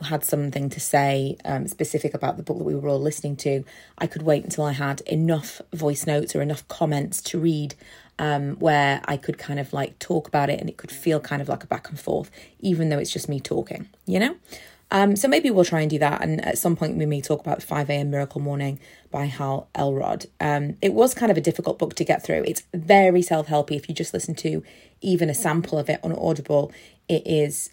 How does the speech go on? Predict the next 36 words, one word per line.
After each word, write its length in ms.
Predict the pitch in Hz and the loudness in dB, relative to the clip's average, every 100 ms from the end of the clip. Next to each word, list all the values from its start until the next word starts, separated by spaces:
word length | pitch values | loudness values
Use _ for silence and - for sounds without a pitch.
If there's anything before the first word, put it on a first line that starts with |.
| - | -2
um, 540 | 147 143 143 139 143 _ - - | 0 0 -2 -4 -6 _ -18 -18
it's 180 | - - - - | -14 -14 -12 4
very, 320 | 160 143 147 | 6 6 4
very 300 | 147 139 139 | 2 0 0
American. 800 | 135 135 127 131 - - - 160 - - - _ | -2 -4 -4 -8 -10 -10 -10 -12 -16 -20 -20 _
Uh, 220 | 151 139 143 | -4 -4 -4
and 120 | 160 | -2
I 140 | 151 139 | -4 -4
do 240 | - 190 202 | 2 6 8
enjoy 560 | 196 175 170 156 147 - | 6 6 6 6 4 4
all 160 | 196 196 | 6 6
the 100 | 190 | 6
best 420 | 180 - - - | 2 2 -8 -10
self-help 520 | - 165 156 156 156 | 0 0 2 -2 0
books 280 | 156 147 - | 0 -2 -4
from 200 | - 156 | -2 -2
America 520 | 151 147 143 147 143 - - - | -2 -2 -2 0 0 -2 -20 -2
have 180 | 156 | -2
some 200 | - 160 160 | 0 -2 -2
kind 200 | 156 151 | -2 -2
of, 80 | |
like, 160 | 143 143 | -2 -4
rags 300 | 160 147 135 - | 0 0 0 -4
to 100 | 143 | -4
riches 260 | - 139 | -4 -6
style 260 | - 151 139 | -2 -2 -2
story. 380 | - 151 143 147 | 0 2 4 2
It's 200 | - - | 0 2
always 460 | 175 175 165 151 - | 8 10 8 4 0
like 160 | 147 | -2
someone 280 | - 165 151 | -2 -4 -2
was 140 | 147 | -6
pulled 360 | - - 160 147 | -10 -4 -2 -2
from 260 | - 147 147 | -2 -2 0
near 160 | 143 | -4
death, 520 | 135 143 143 - - | -2 -2 -2 -14 -18